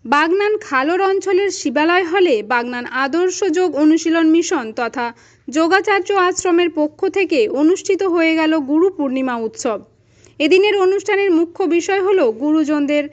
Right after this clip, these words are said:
চরণ বন্দনা। প্রথমেই সৃষ্টিকর্তা আদিগুরু শ্রী মহাদেবের চরণ বন্দনা করে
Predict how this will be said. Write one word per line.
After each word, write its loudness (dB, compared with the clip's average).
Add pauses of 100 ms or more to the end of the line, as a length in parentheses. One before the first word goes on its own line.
(300)
চরণ 2
বন্দনা। -6 (420)
প্রথমেই 2
সৃষ্টিকর্তা -2
আদিগুরু 0
শ্রী -2
মহাদেবের 0
চরণ 2
বন্দনা 2
করে 0